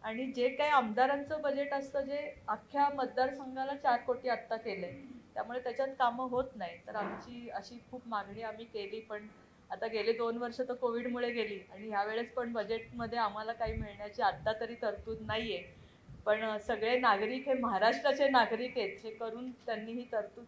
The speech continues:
करावी अशी पण एक, अ, मागणी आपण, अ, त्याच्यामध्ये केली होती. जे, अ, एक, अ, स्थगनद्वारे आपण त्यांना एक सूचना केली होती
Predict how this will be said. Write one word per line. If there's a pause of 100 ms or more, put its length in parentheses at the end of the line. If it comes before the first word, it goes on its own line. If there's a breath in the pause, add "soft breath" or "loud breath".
करावी
अशी
पण
एक,
अ,
मागणी
आपण, (540 loud breath)
अ,
त्याच्यामध्ये
केली
होती. (1300 loud breath)
जे,
अ, (140)
एक,
अ, (140)
स्थगनद्वारे
आपण
त्यांना
एक
सूचना
केली
होती